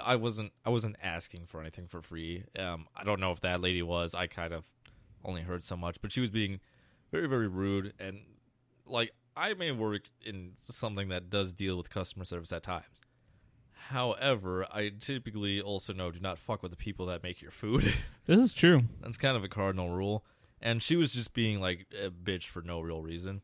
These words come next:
Speaker 2: Mm-hmm.
Speaker 1: Like, she had no justifiable reason other than, "Oh, you had to wait a bit, a little bit longer." I'm terribly sorry that they've given you an entire meal in less than ten minutes.
Speaker 2: Yeah. And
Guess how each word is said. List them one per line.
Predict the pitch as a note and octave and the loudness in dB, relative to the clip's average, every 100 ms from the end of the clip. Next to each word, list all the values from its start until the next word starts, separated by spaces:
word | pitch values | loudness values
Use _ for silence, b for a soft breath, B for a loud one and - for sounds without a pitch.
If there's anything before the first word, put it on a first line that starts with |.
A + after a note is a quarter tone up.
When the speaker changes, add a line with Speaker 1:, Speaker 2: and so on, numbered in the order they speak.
| - | 6
Speaker 2:
Mm-hmm. | E3 D3+ B2+ | 8 8 4
Speaker 1:
Like, | F#2+ F#2+ | 0 -2
she | - G#2+ | 0 0
had | A2 G2+ | 2 2
no | G#2 G2+ | 2 0
justifiable | F2+ F#2+ - G2 F#2 F2+ F2 F2 | 0 -2 -2 -2 0 0 0 -2
reason | F2+ F#2 G2 | -2 -4 -4
other | F#2 F#2 | -4 -4
than, | F2 E2+ b b b | -6 -8 b b b
"Oh, | - A#2 | 2 4
you | G#2 G2+ | 4 2
had | G#2 G#2 | 0 0
to | |
wait | F#2+ G2+ F#2+ | 2 2 2
a | |
bit, | F2+ | -2
a | E2+ | -2
little | E2+ F#2 F2+ | -6 -8 -8
bit | E2+ | -8
longer." | F2+ E2+ E2+ G2 - _ _ _ | -8 -8 -8 -14 -18 _ _ _
I'm | G2 G#2 | -6 -6
terribly | A2 B2+ C#3 B2+ G#2+ | -4 0 0 2 0
sorry | - A2+ G#2+ F#2 | 2 4 6 4
that | F2+ F2 | 2 0
they've | F#2 F2+ | -2 0
given | G2 F#2 | -2 -2
you | F#2+ F2+ | -2 -2
an | F2+ | -4
entire | E2+ - A2+ G2 F2+ | -8 -2 0 0 -2
meal | F2+ F#2 F2 D#2+ | -2 -2 -2 -4
in | E2+ | -8
less | E2+ E2 | -8 -8
than | - E2+ - - | -10 -12 -12 -12
ten | A2 F#2 | -10 -10
minutes. | E2 D#2+ - - - - | -10 -12 -16 -20 -20 0
Speaker 2:
Yeah. | D3 C3 A#2+ B2 b b b b b b b - | 4 4 4 0 b b b b b b b 2
And | D#3+ D#3 D3+ | 6 6 4